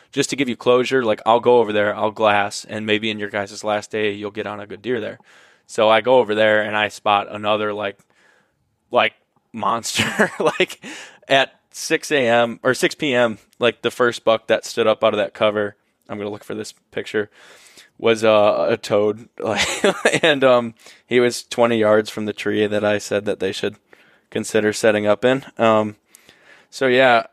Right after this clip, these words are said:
it was cool to be right again <laughs> on that. Um, I felt bad showing them that video after. I'm sending it to you right now, but, um,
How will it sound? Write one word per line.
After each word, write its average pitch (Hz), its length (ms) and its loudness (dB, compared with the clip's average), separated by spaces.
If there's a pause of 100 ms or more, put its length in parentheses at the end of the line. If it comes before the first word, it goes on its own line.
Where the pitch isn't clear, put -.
(140)
it 131 80 2
was 139 220 0
cool 170 240 0
to 131 60 2
be 127 140 -2
right 120 240 2
again 117 380 -2 (180)
<laughs> - 200 -8
on 143 180 0
that. 139 340 2 (220)
Um, 107 380 0 (360)
I 117 60 -10
felt 113 240 0
bad 107 280 2
showing 113 280 -2
them 107 140 -6
that 104 180 0
video 107 280 -4
after. 107 280 -4
I'm 104 140 -6
sending 104 340 -10
it - 60 -20
to 113 140 -14
you 110 100 -8
right - 160 -14
now, 107 220 -2
but, 104 180 -6 (680)
um, 127 340 2